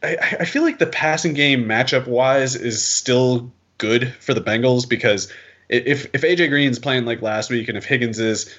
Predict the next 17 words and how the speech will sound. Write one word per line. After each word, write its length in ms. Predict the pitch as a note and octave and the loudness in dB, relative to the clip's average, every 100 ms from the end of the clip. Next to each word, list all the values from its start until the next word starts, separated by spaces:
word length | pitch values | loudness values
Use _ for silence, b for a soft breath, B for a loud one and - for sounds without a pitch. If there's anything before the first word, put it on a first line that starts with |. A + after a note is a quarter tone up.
| B B | B B
what 140 | A2+ A#2 | 0 2
he 120 | G#2+ | 0
looks 400 | A2 B2 D3 - | -2 -2 0 2
like 160 | A#2 | 0
he 180 | A#2 G#2+ | 0 -2
is, 340 | G#2 G2+ G#2 b b b _ | 0 0 -4 b b b _
then, 380 | A#2+ A2 A2 G#2+ | 2 2 0 -2
of 140 | - | -4
course, 340 | - A#2 - - _ - | 0 0 0 -12 _ -4
additionally 460 | A#2 B2 - A2 | 0 0 2 0
Boyd 380 | G2+ A2 A2+ A2 | 0 2 2 2
in 60 | G2+ | 0
the 80 | |
slot, 520 | G2+ A2 A2 G#2+ - - | -2 2 4 4 2 -2
that, 200 | G2+ - | -2 0
that's 200 | G2+ G#2+ | -2 0
an, 140 | G2 | -6